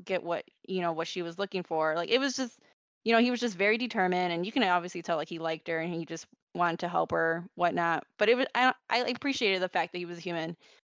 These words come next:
Um, it had some, he had, like, his, like, funny moments. I think, like, towards the end, like, he saw, he grabbed the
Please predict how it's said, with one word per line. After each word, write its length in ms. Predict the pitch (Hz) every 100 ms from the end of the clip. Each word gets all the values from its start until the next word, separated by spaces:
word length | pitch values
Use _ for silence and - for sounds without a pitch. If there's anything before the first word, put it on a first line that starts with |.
| _ -
Um, 400 | 190 190 175 170 - -
it 120 | 214
had 200 | 226 226
some, 200 | - 233 214
he 220 | 208 226
had, 160 | 226 214
like, 160 | 208 -
his, 160 | 220 208 -
like, 160 | 180
funny 220 | - 202
moments. 560 | 196 190 190 190 190 -
I 40 | _ _ _ -
think, 60 | 214
like, 140 | 202
towards 220 | 214 202
the 120 | 190 190
end, 380 | 190 185 185 - _ _ _ _ _
like, 360 | 190 185 170 -
he 240 | - - 202
saw, 480 | - 196 196 196 -
he 180 | 208 233
grabbed 600 | 196 226 233 240 247 220
the 80 | -